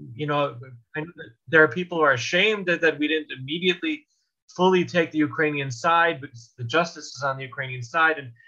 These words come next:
and Putin is an evil dictator and a murderer and everything.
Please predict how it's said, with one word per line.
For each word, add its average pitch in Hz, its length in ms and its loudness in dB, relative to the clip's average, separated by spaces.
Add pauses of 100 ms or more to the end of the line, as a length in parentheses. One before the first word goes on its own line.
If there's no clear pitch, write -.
(120)
and 131 160 -6
Putin 160 220 0
is 123 120 -2
an 139 80 -4
evil 139 220 -4
dictator 160 600 2
and 131 120 0
a - 20 -6
murderer 165 440 4
and 151 100 0
everything. 156 520 -2